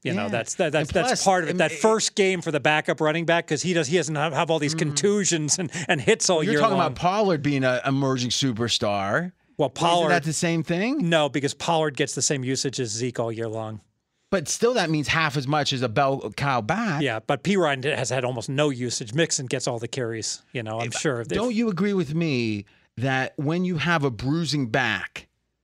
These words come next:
Speaker 2: and you have a coach that tends to be conservative, that, that you can, you know, this is the same thing with Tampa Bay.
Speaker 1: Soften him up?
Speaker 2: Yeah, and, and to me, I think since he's better when they're not running as much.
Speaker 1: Mm.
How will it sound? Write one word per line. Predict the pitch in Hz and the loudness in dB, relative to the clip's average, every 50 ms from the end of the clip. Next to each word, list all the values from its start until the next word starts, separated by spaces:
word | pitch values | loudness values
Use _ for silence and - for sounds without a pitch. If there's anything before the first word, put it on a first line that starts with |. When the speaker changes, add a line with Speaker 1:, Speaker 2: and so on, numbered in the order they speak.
| _ _ _ _ | _ _ _ _
Speaker 2:
and | 147 147 151 | -2 0 2
you | 165 160 | 2 2
have | 165 156 135 | 2 2 0
a | 123 | 0
coach | - - 165 185 180 - - | 0 0 2 2 2 2 2
that | - 107 | 0 -2
tends | - - 156 156 147 135 | 0 0 0 0 0 0
to | 139 | -2
be | 147 143 | -2 -4
conservative, | - 135 117 - - 156 139 135 135 120 110 104 101 95 90 87 87 - - _ _ _ _ _ _ _ - | -4 -4 -4 -2 0 2 2 2 2 2 0 0 0 0 -2 -4 -6 -8 -12 _ _ _ _ _ _ _ -2
that, | 127 131 123 117 | 0 0 0 2
that | 131 139 135 | 0 0 0
you | 139 147 165 | 2 0 0
can, | - - 147 131 120 - - - | 2 2 2 2 0 -2 -4 -4
you | - 160 | 0 0
know, | 135 135 | 2 2
this | 156 143 170 | 2 0 0
is | 160 143 | 0 0
the | 151 | 0
same | 135 - - 151 151 143 | 0 2 2 2 2 2
thing | - 151 139 | 2 2 2
with | 135 131 - _ _ - | 2 0 -2 _ _ -2
Tampa | - 156 156 143 120 139 | 0 2 2 2 2 0
Bay. | 120 120 120 110 101 92 85 | 2 2 2 2 2 0 0
Speaker 1:
Soften | - - 147 131 - - 143 | 0 0 0 0 0 -2 -2
him | 135 135 | 0 0
up? | 160 220 247 _ _ _ _ _ _ _ | 0 0 0 _ _ _ _ _ _ _
Speaker 2:
Yeah, | - - - 208 233 262 285 302 302 294 277 | -8 -4 -2 0 2 2 2 2 2 2 2
and, | 175 156 165 165 | 2 2 2 2
and | 147 170 - | 2 0 2
to | - 175 | 2 2
me, | 165 180 226 262 247 | 2 2 2 2 2
I | 185 156 | 2 2
think | - 180 175 147 - | 2 0 -2 -2 0
since | - 190 180 147 139 | 0 0 0 2 0
he's | 156 143 | -2 0
better | 120 160 165 170 175 175 | 2 2 2 2 2 2
when | 170 175 | 2 2
they're | 175 175 | 2 2
not | 175 190 208 208 139 | 2 2 0 0 2
running | 139 139 135 127 117 | 2 2 2 2 2
as | 110 104 92 87 | 0 0 0 0
much. | 104 95 85 67 - - - - 131 | 0 -2 -2 -4 -6 -8 -8 -6 -4
Speaker 1:
Mm. | 151 180 175 127 98 | -4 -4 -4 -6 -8